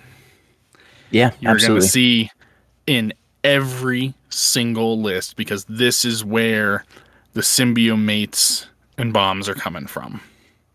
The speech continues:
Speaker 1: True. Yeah.
Speaker 2: So the, this is where,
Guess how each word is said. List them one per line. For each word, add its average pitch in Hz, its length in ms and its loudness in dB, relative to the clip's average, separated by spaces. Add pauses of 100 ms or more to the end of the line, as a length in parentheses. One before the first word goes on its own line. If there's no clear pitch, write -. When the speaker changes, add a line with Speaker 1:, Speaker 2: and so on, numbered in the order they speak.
(460)
Speaker 1:
True. 101 300 -2 (260)
Yeah. 98 120 0
Speaker 2:
So 104 420 2 (420)
the, 127 300 2
this 139 300 2
is 127 240 0
where, 117 500 2